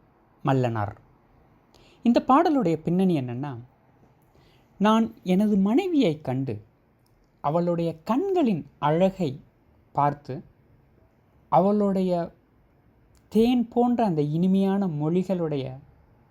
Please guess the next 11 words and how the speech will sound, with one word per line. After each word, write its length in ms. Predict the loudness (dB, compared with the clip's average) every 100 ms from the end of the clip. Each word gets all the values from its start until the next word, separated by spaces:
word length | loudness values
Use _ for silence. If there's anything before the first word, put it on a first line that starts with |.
| _ _
பேச்சை 500 | 2 2 0 -6 -6
கேட்டு 380 | -6 -6 -6 -8
இன்புற்று 880 | -6 -4 -4 -6 -8 -10 -10 -10 -6
வியந்து 520 | -4 -2 -4 -6 -10 -14 _ _ _ _ _ _ _ _ _ _ _ _ _ _ _ -10
மகிழ்ந்து 520 | 0 0 2 2 0
கொண்டிருக்கிறேன். 680 | -2 -4 -6 -8 -10 -10 -6
எப்பொழுதும் 760 | -6 -8 0 2 2 0 -6 -8
அவளுடைய 680 | -6 -2 -2 -2 -4 -6 -8 -8
நினைவாகவே 800 | -4 -4 -4 -4 -6 -8 -8 -8
இருந்து 240 | -8 -10
கொண்டிருக்கிறேன். 600 | -10 -10 -10 -12 -14